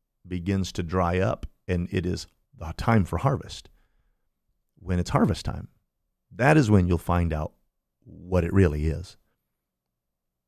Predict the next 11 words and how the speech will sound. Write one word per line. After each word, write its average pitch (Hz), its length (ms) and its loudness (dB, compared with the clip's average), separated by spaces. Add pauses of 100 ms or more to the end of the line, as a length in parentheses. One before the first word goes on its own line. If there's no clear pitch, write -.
(420)
And 101 100 0
I 104 60 0
remember 107 360 -2
thinking 120 320 -4
to 82 60 -2
myself, 78 380 -10
"My 82 160 -6
goodness, 92 420 -6 (1400)
leaves 101 340 0
aren't 110 220 -4
green." 92 380 -6